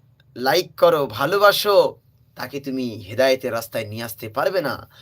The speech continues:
আমি আল্লাহ রাব্বুল আমিন যাকে হেদায়েত দেব, সেই হেদায়েতের পথে আসতে পারবে। এমনকি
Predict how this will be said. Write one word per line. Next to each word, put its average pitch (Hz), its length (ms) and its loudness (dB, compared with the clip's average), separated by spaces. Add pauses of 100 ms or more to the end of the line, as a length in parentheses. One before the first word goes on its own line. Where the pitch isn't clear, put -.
(220)
আমি 131 220 -2
আল্লাহ 180 320 0
রাব্বুল 143 300 0
আমিন 131 280 0
যাকে 123 220 -4
হেদায়েত 120 380 -2
দেব, 113 380 -6 (260)
সেই 127 280 -6
হেদায়েতের 107 480 -6
পথে - 260 -14
আসতে 101 240 -14
পারবে। - 360 -16 (2500)
এমনকি 214 680 2